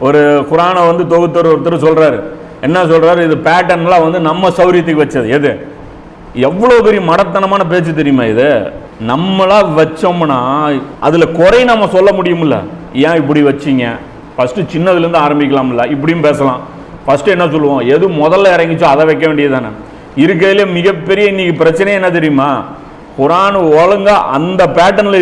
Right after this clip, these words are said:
இருந்துருந்துச்சுன்னு வைய, எது முதல்ல இறங்கிச்சு, எது பின்னாடி இறங்கிச்சு, எது மா-, ஃபர்ஸ்ட் இறங்குன சட்டம், எது ரெண்டாவது இறங்குன சட்டம்,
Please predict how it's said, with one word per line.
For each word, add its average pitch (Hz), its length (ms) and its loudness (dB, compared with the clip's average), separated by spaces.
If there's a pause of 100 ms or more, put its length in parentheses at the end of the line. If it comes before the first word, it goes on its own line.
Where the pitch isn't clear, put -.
இருந்துருந்துச்சுன்னு 202 640 -2
வைய, 165 340 0 (360)
எது 156 220 0
முதல்ல 156 440 2
இறங்கிச்சு, 143 400 -2
எது 147 260 2
பின்னாடி 151 280 0
இறங்கிச்சு, 143 520 0
எது 139 600 2
மா-, 123 300 0 (580)
ஃபர்ஸ்ட் 135 260 -2
இறங்குன 160 260 2
சட்டம், 143 500 0 (300)
எது 156 200 2
ரெண்டாவது 156 420 2
இறங்குன 147 160 -2
சட்டம், 139 680 -2